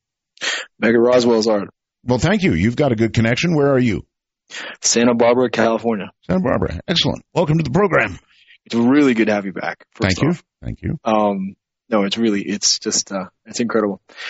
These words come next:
Speaker 1: Um, but tonight didn't go well.
Speaker 2: No. No, it didn't.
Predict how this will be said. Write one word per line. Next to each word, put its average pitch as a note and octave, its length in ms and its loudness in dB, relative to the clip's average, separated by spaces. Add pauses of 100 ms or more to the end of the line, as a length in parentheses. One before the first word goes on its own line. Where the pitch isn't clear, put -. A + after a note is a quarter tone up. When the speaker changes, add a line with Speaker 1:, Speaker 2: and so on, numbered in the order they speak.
(220)
Speaker 1:
Um, A2 440 0 (240)
but B2 260 -4
tonight E3 400 0
didn't D#3+ 180 0
go D3+ 140 2
well. F2 280 -6 (800)
Speaker 2:
No. F#3 560 2 (1000)
No, D#3+ 420 2
it C#3+ 200 -2
didn't. B2+ 300 -2